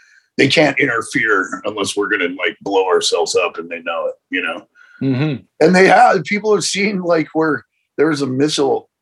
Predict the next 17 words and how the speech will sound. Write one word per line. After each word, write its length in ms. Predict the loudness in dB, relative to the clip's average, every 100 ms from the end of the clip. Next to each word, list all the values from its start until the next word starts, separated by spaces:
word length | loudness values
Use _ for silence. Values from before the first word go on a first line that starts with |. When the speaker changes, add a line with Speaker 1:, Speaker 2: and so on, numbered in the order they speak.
| _ -4
Speaker 1:
<coughs> 340 | -2 -4 -6
silo, 800 | -4 0 0 0 -2 -4 -6 -12 _ _ -20 _ _
and 220 | -6 -2 -2
a 320 | 0 0 -4 -6 _ -8
U 220 | 0 0
F 80 | 2
O 360 | 2 2 -2 -12 _ -4
came 200 | -2 2
over, 400 | 2 2 -2 -4 -8
and 100 | -6
it 180 | -6 -6 _ -20 _ _ _
shut 340 | 0 4 2 4
down 280 | 2 4 2
the 80 | 0
whole 220 | 0 0
base, 480 | 2 2 2 -4 -4
and 280 | -4 -4